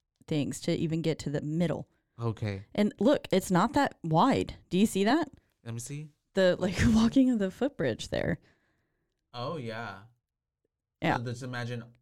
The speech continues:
Speaker 2: all
Speaker 1: All of
Speaker 2: that
Speaker 1: those
Speaker 2: people
Speaker 1: people.
Speaker 2: on that and shit. And then imagine all those people fucking dying.
Speaker 1: Mm-hmm.
Speaker 2: Just
Speaker 1: And so that's when, so whenever the, the bridge starts collapsing and they're
Speaker 2: Mm-hmm.
Speaker 1: running back and, you know, it's just like, doo, doo, doo, doo,
Speaker 2: Yeah, yeah.
Speaker 1: like, falling behind them. I was just like, "Fuck, like, that is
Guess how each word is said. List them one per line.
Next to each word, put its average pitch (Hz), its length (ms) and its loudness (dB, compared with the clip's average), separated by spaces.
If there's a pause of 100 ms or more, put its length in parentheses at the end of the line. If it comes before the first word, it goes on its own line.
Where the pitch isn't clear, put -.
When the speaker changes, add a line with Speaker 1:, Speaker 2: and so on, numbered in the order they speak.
(180)
Speaker 2:
all 131 180 -8
Speaker 1:
All 190 260 8
of 175 100 6
Speaker 2:
that 180 60 6
Speaker 1:
those 165 160 4
Speaker 2:
people 160 340 4
Speaker 1:
people. 147 160 4
Speaker 2:
on 104 160 -4
that 98 320 -6
and 117 180 -6
shit. 151 380 2
And 113 120 -6
then 127 120 -4
imagine 139 320 -2
all 113 260 4
those 127 140 2
people 131 200 -2
fucking 123 280 -6
dying. 104 380 0
Speaker 1:
Mm-hmm. 190 420 4 (180)
Speaker 2:
Just - 280 -4 (500)
Speaker 1:
And 233 320 0
so 247 160 2
that's 220 240 2
when, 285 240 4
so 214 180 2
whenever 220 340 4
the, 240 100 -2 (460)
the 220 80 4
bridge 196 420 4
starts 247 380 2
collapsing 180 840 4
and 233 160 4
they're 185 100 4
Speaker 2:
Mm-hmm. 185 100 2
Speaker 1:
running 185 300 4
back 156 340 2
and, 185 80 2
you 175 80 2
know, 170 140 4
it's 170 120 -2
just - 160 -2
like, - 180 -8
doo, 202 120 0
doo, 156 140 -4
doo, 143 120 -8
doo, 139 120 -2
Speaker 2:
Yeah, 104 260 2
yeah. 95 80 0
Speaker 1:
like, 196 120 -2
falling 156 300 0
behind 165 400 0
them. 190 160 2
I 170 80 0
was 185 80 0
just 185 160 -6
like, - 180 -10
"Fuck, - 600 -6
like, 185 160 -2
that 220 180 4
is 240 140 0